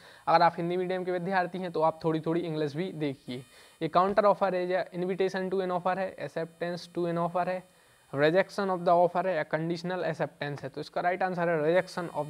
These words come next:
the offer। नेक्स्ट क्वेश्चन है कि an agreement with a minor is void, hence आवश्यक के साथ की गई संविदा शून्य होती है, अतः। अब ऑप्शन है minor is never allowed to enforce such agreement, ऑप्शन नंबर बी है minor is allowed to enforce such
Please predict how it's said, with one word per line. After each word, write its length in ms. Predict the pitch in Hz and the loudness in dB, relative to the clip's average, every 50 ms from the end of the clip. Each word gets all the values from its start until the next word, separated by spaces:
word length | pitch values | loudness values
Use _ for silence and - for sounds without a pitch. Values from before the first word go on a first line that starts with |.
| 151 | 2
the 80 | 160 156 | 4 4
offer। 260 | 151 147 - - 135 - - _ _ _ _ - - - _ _ _ _ _ - | 4 2 0 -4 -8 -10 -12 _ _ _ _ -20 -20 -20 _ _ _ _ _ -4
नेक्स्ट 260 | 165 175 196 - - | -2 -2 -2 -2 -2
क्वेश्चन 360 | - 202 196 - - 202 190 190 | -2 -2 -2 0 -2 -2 0 0
है 100 | 190 175 | 0 0
कि 100 | 170 - 156 | -2 -2 -2
an 80 | 170 165 180 | 0 0 2
agreement 380 | 190 208 214 208 208 196 190 170 | 4 4 4 2 2 0 0 0
with 100 | 175 170 | 2 4
a 80 | 180 165 160 151 | 4 4 4 2
minor 260 | 165 180 185 180 175 175 | 0 0 2 2 2 2
is 80 | 165 143 143 | 0 0 2
void, 340 | 143 156 165 151 135 - - - | 4 4 4 4 2 0 -4 -4
hence 320 | 175 170 156 131 - - - _ - | -2 -2 -2 -4 -6 -10 -16 _ 2
आवश्यक 420 | 170 185 196 208 202 - - 208 - - | 4 4 4 4 0 -2 -4 -6 -4 -4
के 160 | 208 208 196 | -6 -6 -4
साथ 320 | 170 - 180 175 175 175 - | -4 -2 0 0 -2 -2 -6
की 100 | 180 175 | -6 -2
गई 140 | 165 170 170 | -2 -2 -2
संविदा 460 | 170 - 170 165 170 165 160 160 165 | -2 -4 -4 -2 -2 0 0 -2 -2
शून्य 340 | 165 165 - 170 165 165 151 | -4 -6 -6 -4 -4 -4 -4
होती 260 | 147 147 147 143 - | -4 -6 -6 -6 -8
है, 140 | 147 143 143 | -8 -8 -8
अतः। 340 | - - - - 139 127 127 - _ _ _ - - - _ _ _ _ - | -8 -8 -4 -2 -2 -2 -2 -4 _ _ _ -20 -20 -20 _ _ _ _ 2
अब 120 | 151 151 | 4 4
ऑप्शन 360 | 160 180 - - 220 208 202 | 4 2 0 -2 -4 -2 -2
है 60 | 180 156 151 | -2 -2 -2
minor 300 | 165 180 202 214 220 208 | -2 -2 0 0 2 2
is 140 | 202 170 156 | 2 2 2
never 260 | 160 175 185 202 190 | 0 2 2 2 2
allowed 300 | 190 190 185 185 185 175 - | 4 2 2 2 2 0 -2
to 120 | 180 175 | -4 -4
enforce 360 | 175 165 - 180 175 170 - | -4 -4 -4 -6 -6 -4 -4
such 120 | 170 165 180 | -4 -2 0
agreement, 480 | 180 175 175 175 180 185 185 180 180 - _ _ - | 0 0 0 -2 -4 -4 -6 -8 -10 -14 _ _ -8
ऑप्शन 260 | 156 151 - - 165 | -8 -6 -6 -6 -6
नंबर 280 | 165 160 160 156 151 | -4 -2 -2 -2 -2
बी 200 | 147 156 175 185 | -2 -2 -4 -4
है 200 | 175 196 190 185 170 _ _ _ _ _ _ - | -4 -6 -8 -10 -12 _ _ _ _ _ _ -4
minor 340 | 160 165 185 196 208 202 180 - | -2 -2 0 0 -2 -2 -4 -2
is 160 | - 175 170 - 165 | -2 -2 0 0 2
allowed 340 | 165 170 165 170 165 170 - | 2 2 2 2 0 -4 -6
to 100 | 160 156 | -4 -4
enforce 380 | 160 160 160 - 165 160 165 - | -4 -4 -4 -4 -4 -4 -4 -2
such 200 | 185 185 180 - | -2 -2 0 -2